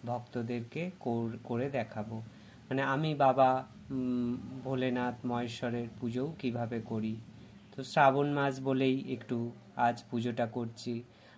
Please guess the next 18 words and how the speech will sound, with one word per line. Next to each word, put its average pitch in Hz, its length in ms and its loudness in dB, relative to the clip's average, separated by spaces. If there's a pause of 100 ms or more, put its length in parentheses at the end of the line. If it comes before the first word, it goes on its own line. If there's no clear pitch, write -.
আর 156 120 4
শ্রাবণ 160 460 8
মাসে 180 300 4
সোমবার 156 540 6 (120)
তো 156 300 2 (340)
বাবা, 127 500 8 (320)
উম, 123 500 0
ভোলেনাথের 127 880 0 (380)
একটা 123 380 -2
সোমবার, 127 640 4 (500)
বাবা 123 420 -2
ভোলেনাথের 123 680 -2 (480)
খুব 143 280 -4 (400)
বড় 123 320 4
দিন, 123 340 0 (260)
সবাই 120 540 0 (180)
পালন 117 340 0
করে। 117 340 -4